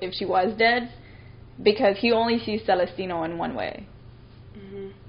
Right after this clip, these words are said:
Speaker 2: But at some point in the book, everybody dies.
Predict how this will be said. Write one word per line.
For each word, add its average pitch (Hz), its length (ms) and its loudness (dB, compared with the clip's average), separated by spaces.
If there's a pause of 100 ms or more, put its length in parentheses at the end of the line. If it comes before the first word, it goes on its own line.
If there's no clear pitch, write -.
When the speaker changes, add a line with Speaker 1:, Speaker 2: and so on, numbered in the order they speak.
(720)
Speaker 2:
But 285 240 4
at 254 240 -2
some 339 260 4
point 311 400 2
in 240 140 0
the 220 100 0
book, 240 460 4 (120)
everybody 254 680 8
dies. 156 440 2